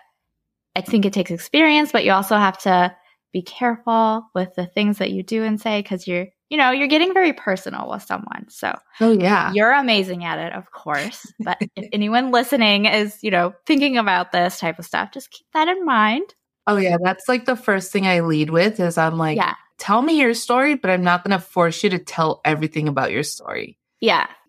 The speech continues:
Speaker 2: There's boundaries in this. It's so important to be like, if you, I have clients that have kids and they're like, "I refuse to share my kids on social." And it's, like, completely fine. Like, you do you. Well, it's
Speaker 1: Yeah.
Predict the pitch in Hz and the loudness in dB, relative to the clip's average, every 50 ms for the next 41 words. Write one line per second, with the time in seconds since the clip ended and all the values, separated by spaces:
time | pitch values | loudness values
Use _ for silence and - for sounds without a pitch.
0 | _ _ _ 196 196 196 196 180 175 - 147 139 139 143 143 147 143 143 143 147 | _ _ _ 2 2 4 2 0 0 0 0 2 2 0 0 0 0 0 0 -2
1 | 165 156 151 151 151 151 151 175 170 - - 175 175 180 180 175 170 - 160 160 | -4 -2 0 0 0 0 0 -2 -4 0 2 2 2 4 2 0 2 2 0 2
2 | 160 160 - 165 165 165 160 160 156 151 147 151 - 165 160 156 - 151 151 151 | 0 0 -2 -2 0 2 4 4 4 2 2 0 -2 -2 -2 -2 -2 0 2 4
3 | 156 160 160 156 - - 160 165 160 165 170 175 170 170 - 165 151 151 156 160 | 4 4 4 2 2 0 0 2 2 2 2 0 0 -2 -2 -2 0 0 0 0
4 | - - 170 170 175 175 175 - - 233 226 208 220 - 170 170 165 160 160 156 | -2 -4 0 0 0 0 0 0 2 2 2 2 0 -2 0 2 2 2 2 2
5 | - - 160 156 151 151 147 - 151 151 151 151 151 - - - 170 170 170 - | 0 0 0 0 0 0 -2 -2 0 2 2 2 2 -2 -2 0 0 0 0 -2
6 | - - - - - _ _ - - - 160 156 151 160 165 170 170 - - 208 | -6 -16 -20 -20 -20 _ _ -12 -8 -4 -2 0 2 2 2 2 0 0 0 0
7 | 202 185 - 196 185 175 175 - 175 165 156 - - 156 156 151 147 - 143 147 | 2 2 2 2 2 2 2 2 2 2 2 0 0 0 0 -2 -4 -2 -2 -2
8 | 139 - _ _ _ _ _ _ _ _ _ _ - 247 254 254 - 254 254 247 | -2 -2 _ _ _ _ _ _ _ _ _ _ -12 -12 -12 -4 -2 -2 0 0
9 | 247 233 240 - 277 277 226 185 175 170 160 156 - 226 - - 190 180 180 180 | -2 -4 -4 -6 -4 -2 -2 -2 -4 -4 -2 -4 -4 -4 -6 -6 -4 -2 2 2
10 | 190 208 208 220 226 226 240 262 302 269 170 147 165 - - _ _ _ _ _ | 4 4 4 4 4 4 4 4 4 4 2 2 0 -4 -12 _ _ _ _ _
11 | _ _ 196 196 202 185 170 180 | _ _ 2 4 4 4 2 -2